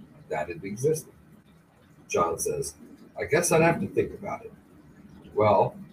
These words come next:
I predict that if you think about it long enough, you'll find yourself going round and round and round and round until you finally reach only one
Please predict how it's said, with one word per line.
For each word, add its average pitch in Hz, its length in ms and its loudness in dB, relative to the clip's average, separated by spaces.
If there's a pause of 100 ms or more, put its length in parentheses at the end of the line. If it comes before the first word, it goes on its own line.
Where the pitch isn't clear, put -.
(260)
I 113 140 4
predict - 500 2
that - 140 0
if - 160 -4
you 127 80 -10
think 123 220 -4
about 104 300 2
it - 80 -8
long 87 320 0
enough, - 240 -16 (220)
you'll 107 180 4
find 95 260 -2
yourself - 380 -6
going - 200 -6
round 117 460 6
and - 140 -2
round 95 400 -4
and 90 160 -10
round 80 360 -14
and 92 160 -14
round - 280 -12 (760)
until 104 360 8
you 127 140 6
finally 101 400 4
reach 92 300 0
only 90 240 2
one 120 540 4